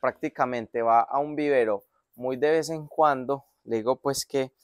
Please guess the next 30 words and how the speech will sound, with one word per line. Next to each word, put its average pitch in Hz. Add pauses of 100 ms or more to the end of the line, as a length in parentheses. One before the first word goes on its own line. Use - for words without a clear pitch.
(140)
le 107
dan 107
ganas 127
es 120
de 123
traerse 104
uno 123
de 107
todo. 101
Y 101
yo 110
iba 127
solamente 143
por 117
la 104 (320)
Palma 123
Pony, 151
vea, 110
terminé 107
con 135
estos -
cactus. - (220)
También 117
quiero 139
decirles 123
que 131
son 113
una 131
de 127
las, 107